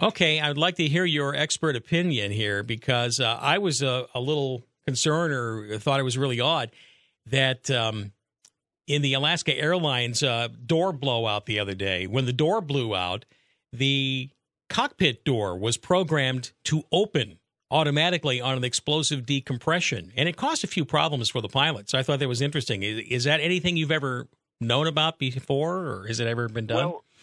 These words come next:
Speaker 2: y-, we had to test the, uh, the fail-safe if a cabin overpressurizes.
Speaker 1: Mm-hmm.
Speaker 2: The, the plane at altitude could have an in-flight, uh, structural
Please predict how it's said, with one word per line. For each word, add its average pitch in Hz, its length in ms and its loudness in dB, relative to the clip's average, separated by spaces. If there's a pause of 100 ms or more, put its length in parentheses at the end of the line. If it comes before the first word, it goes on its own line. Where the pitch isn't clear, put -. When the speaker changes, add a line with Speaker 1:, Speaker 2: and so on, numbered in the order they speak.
(540)
Speaker 2:
y-, 156 140 -14 (320)
we 180 160 2
had 226 300 0
to 165 160 -2 (160)
test 190 220 0 (420)
the, 127 340 -6 (140)
uh, 95 460 0 (360)
the 113 140 -4
fail-safe 120 640 -2 (440)
if 123 200 -4
a - 40 -10
cabin 165 380 0
overpressurizes. 123 1120 -2 (280)
Speaker 1:
Mm-hmm. 147 200 4 (680)
Speaker 2:
The, 127 100 -4 (140)
the 135 80 -4
plane 170 380 0
at 120 100 2
altitude 123 720 -4
could 117 220 -6 (280)
have 113 160 -2
an 113 80 -8
in-flight, 113 500 -2 (180)
uh, 92 220 0
structural 107 460 -2